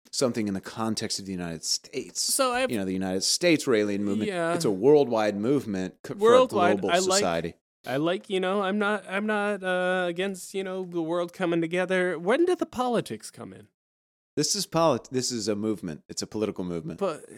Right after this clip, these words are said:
Speaker 1: Uh, you want their ideals. We'll get to
Speaker 2: Okay,
Speaker 1: the ideals.
Speaker 2: we're getting there.
Speaker 1: Yeah.
Speaker 2: All right. I like, you know,
Speaker 1: Can I
Speaker 2: I like
Speaker 1: describe you?
Speaker 2: people
Speaker 1: 'Cause
Speaker 2: being happy. I like the world coming together. You
Speaker 1: Yeah.
Speaker 2: know, I like
Speaker 1: And,
Speaker 2: aliens.
Speaker 1: and this
Speaker 2: That's cool.
Speaker 1: guy, i-, i-,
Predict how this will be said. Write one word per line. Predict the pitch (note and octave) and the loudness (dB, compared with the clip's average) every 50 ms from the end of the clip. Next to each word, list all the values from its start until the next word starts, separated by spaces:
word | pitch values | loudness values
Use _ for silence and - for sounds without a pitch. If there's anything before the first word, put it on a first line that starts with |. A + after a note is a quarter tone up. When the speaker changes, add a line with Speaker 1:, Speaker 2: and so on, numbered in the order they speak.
| D#3 - | 0 6
Speaker 1:
Uh, | G#3+ F#3 - | 6 6 6
you | F3+ F#3 G#3 G3 G3+ G#3 | 6 4 4 6 8 8
want | F#3+ F3 D#3+ - | 8 6 6 6
their | C#3+ B2 A2+ | 6 8 8
ideals. | G#2+ A2 G#2+ A2 A#2 A2+ A2+ A#2 C3 - - | 6 6 4 2 2 4 4 4 2 0 -4
We'll | D3 D#3+ F#3+ | -6 -4 -2
get | - C4 E4 E4+ | 0 0 0 0
to | - | -2
Speaker 2:
Okay, | D#3+ D3+ A#2+ A#2+ | -4 -4 -6 -4
Speaker 1:
the | - | -4
ideals. | F2 - - - E3 - | -6 -6 -8 -10 -10 -8
Speaker 2:
we're | G#3+ | -4
getting | A3+ A3 D#3+ C#3+ D#3 D#3+ | -4 -4 -2 0 2 2
there. | F3 F#3+ A3 A3+ A3 G#3 | 4 4 2 0 0 -2
Speaker 1:
Yeah. | - B3+ | -2 -2
Speaker 2:
All | B3+ B3 | 0 0
right. | A3+ G#3 G#3+ A#3+ A#3 A#3 _ _ - | 0 2 2 2 0 -2 _ _ -2
I | F#3 | 0
like, | F#3+ G3+ A3 G#3+ G3+ G3+ - G3 | 0 0 0 -2 -4 -6 -4 -2
you | F#3+ F#3+ | 0 2
know, | G3 | 4
Speaker 1:
Can | F#3+ G3 | 4 6
I | G3 | 6
Speaker 2:
I | |
like | F#3 | 6
Speaker 1:
describe | F#3 F#3 F#3 G3 G#3+ G#3+ G#3 G#3+ A3 F#3 G3+ | 6 6 6 8 8 8 8 8 6 6 4
you? | G#3 G3 | 4 4
Speaker 2:
people | G#3+ G#3 G3 | 4 6 4
Speaker 1:
'Cause | A3 G#3 | 6 4
Speaker 2:
being | G#3 G3+ G3+ | 4 2 2
happy. | G3 F#3 F3+ F3+ - G#3+ G#3+ G3 | 0 0 -2 -2 -4 -4 -2 -2
I | F#3+ | 0
like | F#3 F#3+ F#3 F3+ - | 0 -2 -2 -4 -4
the | - F3 | -4 -2
world | F3 F3+ F3+ F#3 F#3+ F#3 - | -2 0 0 0 0 -2 -2
coming | - - F3+ F#3+ F#3+ | -4 -2 -2 0 -2
together. | F#3 F3+ F3+ F3 F3 F#3 G3 G3 - _ _ _ _ _ _ _ _ _ _ _ _ _ - | -2 0 0 0 0 0 -2 -6 -8 _ _ _ _ _ _ _ _ _ _ _ _ _ 0
You | F3 | 2
Speaker 1:
Yeah. | F#3 F#3+ | 2 4
Speaker 2:
know, | F3+ | 4
I | F3+ | 4
like | F3+ F3+ E3 - | 2 2 2 2
Speaker 1:
And, | E3 D#3+ | 4 4
Speaker 2:
aliens. | E3+ F#3 F#3+ F#3 F#3 F#3+ G3 F#3+ F#3 - - - - _ _ _ _ _ _ _ _ _ _ _ _ _ _ | 4 4 4 2 2 0 -2 -4 -6 -10 -12 -16 -18 _ _ _ _ _ _ _ _ _ _ _ _ _ _
Speaker 1:
and | F3 F3+ G#3 | -4 0 2
this | A#3 B3 - | 2 0 0
Speaker 2:
That's | - G#3+ G3+ | 0 0 0
cool. | G3 | 2
Speaker 1:
guy, | G3 F#3+ F#3+ F#3+ F#3+ - - - | 2 4 4 2 2 0 -2 -4
i-, | F#3+ - _ - - | -6 -6 _ -16 -20
i-, | B3 | -20